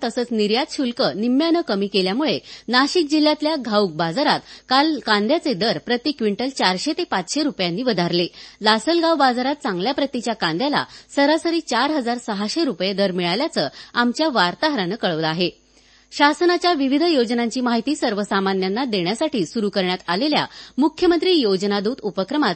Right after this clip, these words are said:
सहभागी होण्यासाठीची मुदत सतरा सप्टेंबरपर्यंत वाढवण्यात आली आहे. इच्छुक उमेदवारांनी या तारखेपर्यंत डब्ल्यू डब्ल्यू डब्ल्यू डॉट महायोजना दूत डॉट ओआरजी या संकेतस्थळावर अर्ज करावा,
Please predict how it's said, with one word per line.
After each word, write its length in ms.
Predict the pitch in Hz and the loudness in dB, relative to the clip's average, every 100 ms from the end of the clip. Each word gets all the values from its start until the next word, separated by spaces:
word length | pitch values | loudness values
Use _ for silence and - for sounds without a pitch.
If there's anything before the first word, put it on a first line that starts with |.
| - | -2
सहभागी 440 | 233 214 208 202 | -4 -2 -2 -2
होण्यासाठीची 720 | 214 202 196 220 202 214 214 | 0 0 -2 -4 -4 -4 -2
मुदत 640 | 202 269 240 - - - - | -4 0 -2 -2 -8 -20 -2
सतरा 340 | 294 302 349 | -2 0 -2
सप्टेंबरपर्यंत 840 | 339 269 - 240 233 226 208 214 254 | 0 -4 -2 -2 -2 0 -2 -2 -2
वाढवण्यात 540 | 170 202 202 180 208 - | 0 0 0 0 -2 -2
आली 180 | 202 175 | 0 2
आहे. 240 | 170 170 - - - | 0 -2 -4 -16 -2
इच्छुक 400 | 247 254 294 - | -2 0 -2 0
उमेदवारांनी 640 | 233 226 208 214 214 233 | 0 0 2 0 2 0
या 140 | 311 208 | 2 2
तारखेपर्यंत 720 | - - 233 220 196 277 302 170 - - - | 0 -2 -2 0 0 2 2 0 -2 -12 -2
डब्ल्यू 360 | 254 247 302 302 | 0 2 2 2
डब्ल्यू 340 | 262 233 240 | 0 0 -2
डब्ल्यू 380 | 185 208 254 160 165 | 0 0 0 -2 -2
डॉट 340 | 180 214 - | 0 0 -2
महायोजना 840 | 214 214 302 330 277 254 277 294 | -4 0 2 2 2 0 2 0
दूत 240 | 208 208 170 - | 0 -4 -6 -10
डॉट 200 | 196 208 214 - | -2 -2 -2 -4
ओआरजी 460 | 180 233 285 220 131 - - | 0 0 0 -2 -4 -10 0
या 200 | 262 349 | 2 2
संकेतस्थळावर 880 | 330 285 294 294 285 254 240 220 277 | 2 0 0 -2 -4 -2 -2 0 -2
अर्ज 300 | 185 180 170 | -2 -2 -4
करावा, 500 | 175 170 277 247 | -4 -2 0 0